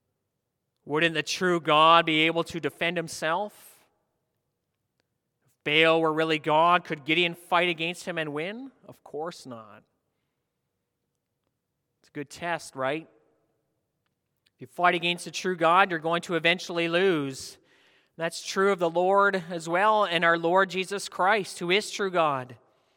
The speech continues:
The Jewish leaders in the time of the apostles, they used this sort of thinking also. They were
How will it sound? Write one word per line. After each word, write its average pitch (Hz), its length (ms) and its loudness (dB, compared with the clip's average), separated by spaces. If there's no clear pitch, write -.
The 151 80 -16
Jewish 190 400 -2
leaders 202 400 2
in 196 80 -4
the 185 60 -2
time 208 340 0
of 196 80 -4
the 180 60 0
apostles, 208 680 0
they 185 100 -2
used 185 300 -2
this 196 100 -8
sort 202 320 -4
of 196 80 -8
thinking 208 360 -8
also. 185 540 -2
They 156 160 -2
were 143 240 -4